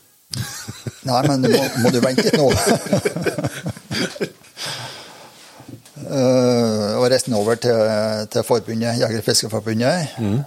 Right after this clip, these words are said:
Speaker 1: med en del tankene, og det ble blankt avvist. Eh, eh, det, de skulle ha en, eh, desentralisert, eh, struktur, så det var ikke aktuelt med noe sånn senter.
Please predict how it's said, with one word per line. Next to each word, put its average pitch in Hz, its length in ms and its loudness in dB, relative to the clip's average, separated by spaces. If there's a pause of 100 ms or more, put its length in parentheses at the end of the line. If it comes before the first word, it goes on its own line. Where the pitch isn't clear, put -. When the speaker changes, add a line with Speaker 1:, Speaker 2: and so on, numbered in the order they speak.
Speaker 1:
med 110 440 -4
en 113 140 -4
del 110 180 0
tankene, 147 460 0
og 123 760 0 (560)
det 117 160 -4
ble 110 140 0 (100)
blankt 113 300 -2
avvist. 113 520 0
Eh, 113 760 -2 (920)
eh, 110 520 -8 (2500)
det, 127 160 -2 (540)
de 117 180 0
skulle 131 300 0
ha 120 100 2
en, 120 140 0
eh, 117 400 0
desentralisert, 110 1200 -2
eh, 120 260 2
struktur, 143 520 -2
så 131 180 0
det 123 100 0
var 110 140 2
ikke 110 160 0
aktuelt - 360 -8
med 120 120 -2
noe 110 120 -2
sånn 110 260 -2
senter. 104 520 -2